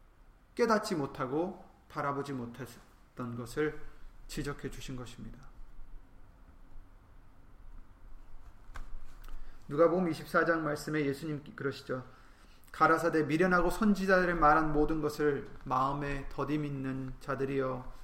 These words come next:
그리스도가 이런 고난을 받고 자기의 영광에 들어가야 할 것이 아니냐" 하시고, "이에 모세와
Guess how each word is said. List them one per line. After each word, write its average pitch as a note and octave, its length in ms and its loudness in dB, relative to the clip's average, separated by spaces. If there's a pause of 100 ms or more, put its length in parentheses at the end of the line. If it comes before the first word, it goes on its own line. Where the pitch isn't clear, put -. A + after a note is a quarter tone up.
(440)
그리스도가 G3+ 500 8
이런 G3 300 8
고난을 F3+ 420 4
받고 E3 380 4
자기의 D3 500 2
영광에 D3 520 0
들어가야 C#3 340 0
할 C#3+ 160 -4
것이 C#3 260 -2
아니냐" B2+ 520 -4
하시고, C3+ 560 -4
"이에 C3+ 240 2
모세와 E3+ 680 4